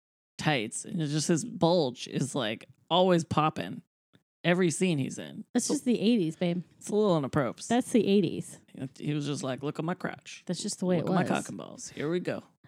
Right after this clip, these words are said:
Speaker 2: Um,
Speaker 1: In your face." There's even a shot at one point where it's, like, a close-up and it's just, like, his bulge in the whole corner of the screen.
Speaker 2: Uh, <laughs> very into the bulge. So then
Speaker 1: It took me out of the movie a little bit, I'm not gonna lie.
Speaker 2: <laughs> Okay.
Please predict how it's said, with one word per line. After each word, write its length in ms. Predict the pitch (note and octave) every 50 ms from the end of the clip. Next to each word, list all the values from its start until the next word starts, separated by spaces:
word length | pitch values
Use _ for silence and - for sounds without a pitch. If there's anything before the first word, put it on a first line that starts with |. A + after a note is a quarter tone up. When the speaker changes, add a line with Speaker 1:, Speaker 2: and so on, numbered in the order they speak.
| _ -
Speaker 2:
Um, 460 | - B3+ A#3 A3+ G#3+ G#3+ G3 F#3 -
Speaker 1:
In 120 | - C3+ D3
your 120 | D#3 D#3+
face." 420 | - - C3+ - - - - - _ _ _ _ -
There's 180 | - F3+ E3+ G#3
even 220 | G#3 G3+ A3 G#3
a 80 | F3+ D#3
shot 240 | - E3 E3 E3
at 80 | D#3 B2+
one 180 | B2 C3+ C#3 -
point 240 | - C#3 A#2+ G#2+
where 220 | G2+ B2+ A#2+ A#2+ A2
it's, 180 | A#2 - -
like, 180 | C3 B2 B2+ -
a 60 | B2+
close-up 560 | C3+ - - D3+ C#3+ D3 - - A2+ A2+ - - -
and 140 | - B2+ A#2
it's 120 | A#2+ -
just, 200 | - E3+ E3 -
like, 100 | A#2+ -
his 140 | C#3 B2+ -
bulge 340 | G#2+ A2 C3 A2 A#2 G#2+ -
in 100 | A#2 F#2
the 60 | F2+
whole 160 | - B2+ G#2+
corner 320 | - - C3 C#3 A#2+ G2+ F#2+
of 80 | G2
the 80 | - -
screen. 300 | - - - - - - _ _ _ _ - -
Speaker 2:
Uh, 340 | A#3+ A3+ A3 G#3 G3 F#3+ - - _ -
<laughs> 1400 | - - - - - - - - - - - - - - _ _ _ _ _ _ _ _ _ _ _ _ - - - - - - - - - - - - - - - _ _ _ -
very 380 | G3+ F#3 F#3+ G#3+ A3+ A3+ A3 A3
into 200 | A3 A3 G3+ F3
the 100 | E3+ E3
bulge. 460 | E3+ G3 G3+ F#3 F3+ F3 F3 - - - -
So 260 | - - - B3+ B3+
then 480 | A3+ D4 D#4+ E4 E4+ D#4+ D#4+ D#4+ C#4+ - - _ -
Speaker 1:
It 120 | - B3+ B3
took 180 | - F3+ - -
me 80 | D#3 C#3+
out 140 | C3+ B2+
of 60 | A#2+ A2
the 60 | A#2+
movie 260 | A#2+ A2+ G#2 - F2+
a 40 | F2+
little 160 | G2 G#2 -
bit, 200 | - - D#2 -
I'm 60 | - -
not 100 | - -
gonna 140 | - D2+ -
lie. 220 | - - C#3+ C#3+ _
Speaker 2:
<laughs> 60 | - G#3+
Okay. 220 | G#3 - -